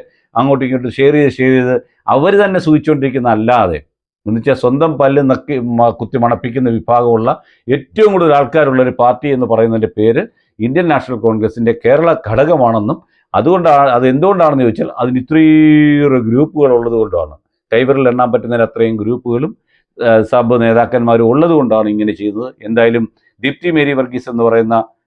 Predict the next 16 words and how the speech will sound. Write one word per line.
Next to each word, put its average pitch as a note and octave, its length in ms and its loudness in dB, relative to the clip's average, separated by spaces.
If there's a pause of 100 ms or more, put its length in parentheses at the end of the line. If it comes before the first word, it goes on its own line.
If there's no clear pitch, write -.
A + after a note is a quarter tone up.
(180)
ആ A#2 120 2 (520)
അഭിഭാഷകയ്ക്ക് G#2+ 800 -6 (580)
അവർക്ക് G#2+ 440 0 (680)
ഈ, A#2 40 -2 (340)
ആ, G#2+ 40 4 (320)
കൊച്ചി A#2+ 260 -4 (120)
മേയർ B2+ 220 2
സ്ഥാനം A#2 300 -2
കൊടുക്കാത്തത് G#2 520 -4 (260)
അങ്ങേയറ്റം A2+ 680 -2 (800)
അഹങ്കാരമാണോ B2+ 640 2 (320)
അവമതിപ്പാണോ? B2+ 720 0 (540)
സമൂഹത്തിന് C3 500 0
മുമ്പിൽ A#2+ 200 2 (240)
അവരെ B2 220 2 (100)
ചോദ്യചിഹ്നമാക്കി C3 640 0